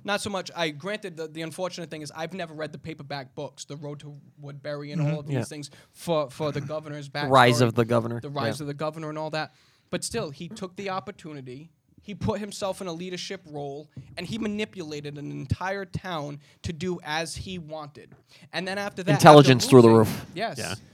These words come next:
Speaker 1: But even beyond the intelligence, it's, it's his charisma. Like, everywhere he enters, it's like, "Oh, what's going on with the governor?" Oh, oh, oh. Like,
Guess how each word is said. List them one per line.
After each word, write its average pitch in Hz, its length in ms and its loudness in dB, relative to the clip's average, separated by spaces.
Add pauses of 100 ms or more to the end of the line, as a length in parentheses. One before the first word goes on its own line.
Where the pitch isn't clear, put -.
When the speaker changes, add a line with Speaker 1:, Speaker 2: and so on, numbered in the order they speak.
(220)
Speaker 1:
But 190 120 2
even 240 240 -4
beyond 208 400 -4
the 202 80 -2
intelligence, 170 540 -6
it's, 156 340 -12
it's 170 160 -6
his 175 140 -6
charisma. 175 640 -6 (320)
Like, 160 280 -4 (540)
everywhere 208 460 -2
he 190 260 -8
enters, 175 420 -8
it's 143 120 -14
like, 151 140 -12
"Oh, 180 80 -10
what's 151 180 -14
going 147 120 -10
on 143 60 -6
with 143 80 -8
the - 40 -12
governor?" 147 320 -12
Oh, 156 180 -14 (100)
oh, 165 140 -10
oh. 165 160 -8
Like, 147 260 -8